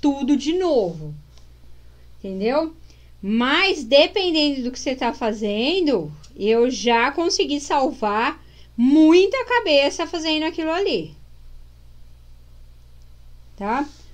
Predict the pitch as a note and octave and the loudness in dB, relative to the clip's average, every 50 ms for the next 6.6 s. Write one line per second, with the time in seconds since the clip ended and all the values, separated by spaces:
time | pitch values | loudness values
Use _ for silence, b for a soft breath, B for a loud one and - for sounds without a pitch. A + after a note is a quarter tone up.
0 | B B - G3+ G#3+ G#3 G3 A3 C4 D4+ D#4 D#4 D#4+ D#4 C#4 C#4+ C#4+ A#3+ A3 A3 | B B -4 -2 -2 -2 0 2 2 4 4 4 2 0 0 0 -2 -4 -4 -4
1 | C4+ C4 C4 C#4+ D#4 E4 D#4+ - - - - G#3 E3+ D#3+ F3 B B B B B | -4 -2 0 0 2 2 0 -2 -4 -8 -12 -12 -12 -12 -12 B B B B B
2 | B B B B F3+ F3+ G#3 A3 A#3 A#3+ A#3 A3+ - - - A3 A#3 A#3 A#3 B3 | B B B B -10 -8 -6 -4 -2 -2 -2 -2 -4 -4 -2 2 2 4 4 4
3 | B3 A#3+ A3 G3 F3+ F3+ - - - - - - - F3+ F#3+ - - A3+ G#3 F#3 | 4 4 4 2 0 -2 -8 -12 -18 -20 -20 -20 -18 -18 -14 -10 -10 -8 -8 -8
4 | F#3 F3 F3+ F3+ F3 F3 F3 F3 F3+ E3+ E3 E3 - b b b b b b b | -8 -10 -8 -8 -8 -8 -8 -10 -10 -12 -12 -14 -16 b b b b b b b
5 | b b b b - A#3+ C4 C4 C4+ - D#4 D4+ D4+ D4+ E4+ E4+ F4 A4 - - | b b b b -4 -2 -2 -2 0 0 2 2 2 2 2 0 0 -2 -2 -4
6 | D#4 C4 G#3+ F3+ F3 F3+ F#3 G3+ A3 G#3+ F#3 D#3+ | -4 -4 -2 -2 -4 -4 -2 0 0 0 0 -2